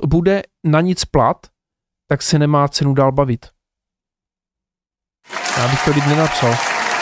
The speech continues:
A teďka prostě, eh, firmy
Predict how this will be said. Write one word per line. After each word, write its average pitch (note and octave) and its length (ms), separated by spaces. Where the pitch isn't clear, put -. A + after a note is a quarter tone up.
A - 80
teďka B3+ 500
prostě, G#3 720
eh, C#3+ 540
firmy A#3 720